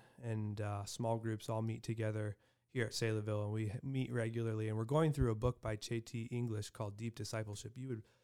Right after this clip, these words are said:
probably totally dig this book, Cam. Um, and just in the chapter we read this week, it was talking about how, uh, basically the church has to be,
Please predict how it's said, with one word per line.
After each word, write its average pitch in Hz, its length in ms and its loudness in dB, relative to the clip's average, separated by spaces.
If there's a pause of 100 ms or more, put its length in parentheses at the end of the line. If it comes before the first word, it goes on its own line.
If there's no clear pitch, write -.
(180)
probably 110 460 0
totally 113 400 0
dig 104 260 -4
this 104 160 -6
book, 101 240 -10
Cam. 101 320 -6 (540)
Um, 101 400 -2 (500)
and 113 560 0 (760)
just 135 240 2
in 143 80 4
the 127 80 2
chapter 120 360 2
we 120 120 4
read 107 240 0
this 107 200 -4
week, 120 360 -2 (480)
it 127 80 -2
was 120 120 0
talking 156 360 6
about 113 200 2
how, 113 520 4 (720)
uh, 107 440 0 (840)
basically 139 640 2
the 107 120 -2
church 220 400 4
has 139 300 4
to 139 120 6
be, 123 600 2